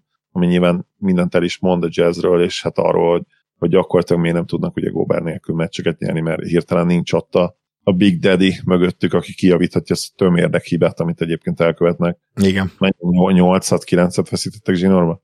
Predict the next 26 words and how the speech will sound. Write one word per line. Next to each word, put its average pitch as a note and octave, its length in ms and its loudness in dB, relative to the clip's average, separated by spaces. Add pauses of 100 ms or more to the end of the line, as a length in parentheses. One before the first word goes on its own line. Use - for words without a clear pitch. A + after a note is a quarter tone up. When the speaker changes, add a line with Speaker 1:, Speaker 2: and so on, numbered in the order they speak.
(120)
Speaker 2:
Hát C3 220 0
most B2+ 200 0
azt A#2 80 2
hiszem A2 240 0
tizenhárom G2+ 1500 2
meccsükből G2 640 0
tizenegyet F#2+ 840 0
valamilyen F#2 580 2
sorozatban F2 640 0
Speaker 1:
El-, E2+ 60 2
Speaker 2:
vannak, F2 200 2
vagy F#2+ 100 4
Speaker 1:
elképesztő. F2+ 240 -2
Speaker 2:
tizenkettőből F#2 480 2
Speaker 1:
Gyakorlatilag A#2+ 460 4
a, A#2+ 220 0
Speaker 2:
tizen. - 260 0
Speaker 1:
simán, G#2 240 4
ö, G2+ 460 4
veszélyben G2 480 2
van, G2+ 160 2
én G2+ 80 4
azt F#2 180 2
gondolom, E2+ 340 -4
hogy E2+ 140 -2
a, E2+ 360 -2